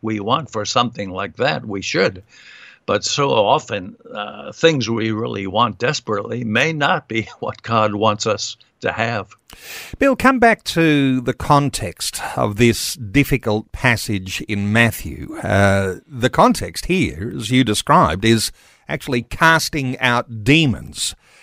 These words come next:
Speaker 2: So bring us back into this context, and where do we fit here?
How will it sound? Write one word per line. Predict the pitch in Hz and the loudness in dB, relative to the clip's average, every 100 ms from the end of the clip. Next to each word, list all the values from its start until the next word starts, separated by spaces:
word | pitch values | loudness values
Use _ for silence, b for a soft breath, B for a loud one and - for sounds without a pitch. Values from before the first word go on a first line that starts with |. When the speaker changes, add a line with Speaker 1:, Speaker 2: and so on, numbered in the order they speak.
| b b | b b
Speaker 2:
So | - 123 120 123 120 123 143 | 2 6 6 6 4 0 -4
bring | 131 202 240 | 2 4 4
us | - | 2
back | 180 170 | 0 0
into | 170 156 | 0 2
this | 131 127 | 2 0
context, | - 147 143 - - - - 762 - | 2 2 2 -4 -10 -10 -8 -8 -6
and | 120 120 123 117 - - - | 2 4 4 0 -2 -8 -8
where | 165 131 147 185 | -6 2 4 6
do | 170 | 4
we | 143 127 | 0 -2
fit | - 160 - | 0 0 2
here? | 135 110 76 80 | 0 0 -2 -8